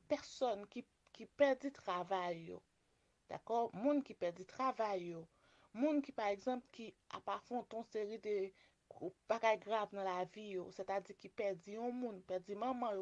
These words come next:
pèdi papa yo, swit a yon pèt, yo vini alkolik. Donk, m va fè yon sijè medikal sou,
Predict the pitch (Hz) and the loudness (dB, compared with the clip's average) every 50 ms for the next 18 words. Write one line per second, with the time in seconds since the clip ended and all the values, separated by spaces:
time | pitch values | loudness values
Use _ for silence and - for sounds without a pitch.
0 | 185 190 185 185 - 190 - 247 233 233 - - 226 196 196 185 - - _ - | -2 -4 -4 -4 -6 -6 -6 -4 -6 -6 -6 -6 -6 -4 -4 -6 -6 -8 _ -14
1 | - - 277 269 - 214 185 196 202 214 214 _ _ _ - 339 285 233 208 - | -8 -6 -4 -2 0 0 -2 -2 -4 -6 -6 _ _ _ 6 6 6 6 4 -4
2 | _ _ - - _ _ _ _ - - - - _ _ _ _ _ _ - 185 | _ _ -20 -20 _ _ _ _ -20 -20 -20 -20 _ _ _ _ _ _ -6 -4
3 | 202 190 185 190 185 180 175 170 165 165 170 - - - 160 160 156 156 _ - | -4 -4 -2 -4 -4 -4 -4 -4 -4 -4 -6 -8 -10 -10 -10 -10 -12 -14 _ -20
4 | - - _ _ _ _ _ _ _ _ _ _ _ _ _ _ _ _ _ _ | -20 -20 _ _ _ _ _ _ _ _ _ _ _ _ _ _ _ _ _ _
5 | _ - - _ - 165 165 202 220 233 - 196 190 185 190 196 190 - 208 214 | _ -20 -20 _ -12 -6 -2 -2 -2 -2 -2 -6 -4 -4 -4 -4 -4 -8 -12 -12
6 | 214 - - 226 208 208 208 190 185 185 185 - 190 180 - 196 196 202 214 _ | -12 -14 -14 -12 -8 -6 -6 -4 -4 -6 -8 -8 -10 -10 -8 -6 -6 -8 -10 _
7 | _ _ _ _ _ _ _ _ _ _ _ _ _ - - - - 240 240 240 | _ _ _ _ _ _ _ _ _ _ _ _ _ -20 -16 -10 -8 -6 -6 -6
8 | 233 | -6